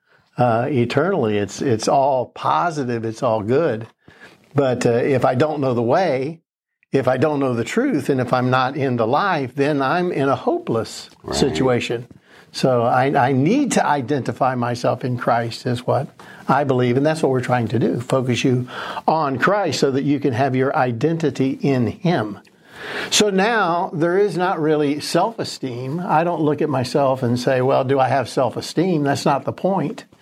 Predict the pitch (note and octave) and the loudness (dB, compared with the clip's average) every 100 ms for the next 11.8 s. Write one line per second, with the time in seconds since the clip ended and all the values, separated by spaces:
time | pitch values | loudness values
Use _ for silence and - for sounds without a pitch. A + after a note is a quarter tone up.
0 | - - D2+ C2+ - D#3 B2+ E3 F#3 F#3 | -10 -4 -2 -2 0 0 2 0 2 2
1 | D3+ C#3+ C3 A#2 C#3 E3+ D#3+ D3+ C#3+ C#3 | 2 4 2 2 2 0 0 0 2 2
2 | C3 B2+ C3+ B2+ A#2+ - - F#3 F#3+ F#3 | 2 2 2 0 -2 -4 -4 0 0 0
3 | D3+ - D3 A#2+ - C#3 C#3+ C#3 C#3 - | -4 -4 -2 -2 -2 0 0 0 -2 0
4 | C3+ C3+ A#2+ A#2 G#2 C3+ G#3+ D#3+ C3+ D3+ | 0 0 -2 -4 -2 0 2 0 -2 -6
5 | _ _ - - - - C#3 D#3+ D#3 C#3 | _ _ -20 -20 -20 -4 0 2 2 2
6 | C#3 - - F3+ A3+ B3+ - - C3+ - | 0 0 -2 0 0 -2 -4 -4 -6 -6
7 | D3 D3 - _ - C#2 C3+ C#3 D2 D3+ | -10 -10 -14 _ -10 -6 -2 0 2 2
8 | D3 C#3+ B2 - E3+ D3 B2+ - _ - | 2 0 -2 -2 0 2 -2 -8 _ 0
9 | A#3+ B3 A3 E3 B2 G#2 A#2+ _ - D3 | 2 2 2 0 -2 -4 -12 _ -2 0
10 | C3 B2+ C3 A2+ - D3+ C3+ - - _ | 2 0 0 0 0 0 -2 -8 -20 _
11 | - C#3+ B2+ B2+ A#2+ A#2 A#2+ | -4 0 2 2 2 0 -2